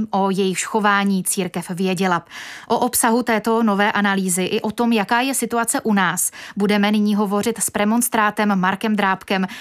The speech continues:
který se angažuje v oblasti pomoci obětem zneužívání. Dobrý den, vítejte na Proglasu, díky, že jste přijal naše pozvání.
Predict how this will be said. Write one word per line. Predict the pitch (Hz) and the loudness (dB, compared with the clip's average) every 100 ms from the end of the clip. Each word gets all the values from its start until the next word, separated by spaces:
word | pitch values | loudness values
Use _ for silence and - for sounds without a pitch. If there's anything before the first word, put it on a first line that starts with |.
| - | -8
který | - 214 | -2 0
se | 190 214 190 - | 2 0 0 0
angažuje | 208 220 220 208 190 | 2 2 2 2 0
v | 165 | -2
oblasti | 196 190 196 - 214 | -4 -2 -2 -2 -4
pomoci | - 214 226 - 220 | -2 0 0 0 -4
obětem | 190 185 175 175 | -2 -2 -2 -2
zneužívání. | 170 170 - 180 175 175 175 175 160 - - - | -2 -4 -4 -2 0 0 0 0 -4 -12 -18 -4
Dobrý | 214 226 247 | 0 2 4
den, | 220 | 2
vítejte | 208 208 196 196 | 2 0 0 0
na | 180 | 0
Proglasu, | 202 180 175 196 | 0 0 -2 -2
díky, | 196 202 | -2 -2
že | 202 | -2
jste | - | -2
přijal | 214 220 180 | -2 0 0
naše | 175 180 | 0 -4
pozvání. | 165 170 175 165 165 | -4 -2 -2 -2 -4